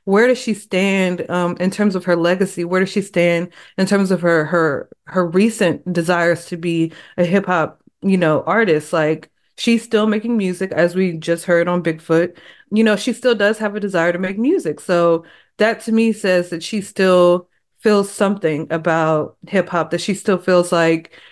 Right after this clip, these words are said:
she has something to say. But it's like, what are you saying? Like, like you're, like you were just mentioning, um, you know, it's like, it's anti-Black woman, it's anti-Black in general.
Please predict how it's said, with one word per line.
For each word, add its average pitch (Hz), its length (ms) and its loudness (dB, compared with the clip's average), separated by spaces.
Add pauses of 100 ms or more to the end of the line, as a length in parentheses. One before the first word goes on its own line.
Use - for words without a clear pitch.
(160)
she - 240 0
has 202 200 2
something 190 320 0
to 156 80 -2
say. 156 580 -2 (580)
But 180 400 2
it's 208 220 -2
like, 185 280 0
what 185 260 0
are 208 40 2
you 196 140 0
saying? 185 720 -2
Like, 175 260 0
like 190 240 -2
you're, 214 240 -2
like 175 200 -2
you 196 80 -4
were 190 120 2
just 180 260 -12
mentioning, 180 680 0 (360)
um, 170 720 2
you 208 140 0
know, 180 160 4
it's 190 260 -2
like, 170 300 0
it's 190 180 -4
anti-Black 180 640 -2
woman, 196 420 0
it's 165 160 -4
anti-Black 165 540 -2
in 160 140 -2
general. 180 640 2